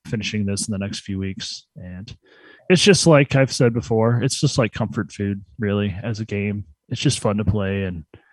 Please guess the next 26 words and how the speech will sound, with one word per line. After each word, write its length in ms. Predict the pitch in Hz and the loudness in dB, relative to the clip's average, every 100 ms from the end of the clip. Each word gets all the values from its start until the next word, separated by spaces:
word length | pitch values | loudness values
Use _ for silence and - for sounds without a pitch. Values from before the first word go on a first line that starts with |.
| _ _ - | _ _ -10
and 120 | 101 | -4
grind 560 | 107 95 98 101 98 | -2 0 0 -2 -2
and 220 | 90 85 80 - - | -4 -8 -12 -16 2
do 140 | 127 | 4
all 120 | 110 | 4
that. 340 | 107 156 131 - - - _ _ | 4 4 4 0 -16 -20 _ _
And 80 | - | -2
speaking 260 | - 233 170 | 4 8 8
of 100 | 131 | 8
grinding, 420 | 185 220 156 127 | 8 10 8 6
Phantasy 380 | 202 220 190 156 | 6 6 6 4
Star 300 | - 120 98 | 4 2 2
four, 680 | - 165 82 50 50 - - - - | 2 2 2 -4 -14 -16 -20 -4 4
that 120 | 185 | 8
game's 280 | 196 139 127 | 10 8 6
all 140 | 131 | 6
about 260 | 107 131 107 | 6 2 2
the 80 | |
grind 560 | 107 101 95 95 95 - _ _ | -2 -2 -2 -4 -6 -10 _ _
because 400 | 170 208 160 160 _ | 6 6 6 -2 _
it 160 | - 170 | 0 6
makes 260 | 190 226 226 | 6 6 6
it 40 | |
really 260 | 185 185 160 | 8 8 8
easy 300 | 151 165 151 | 8 8 6
to 460 | - 135 120 113 | 6 6 6 4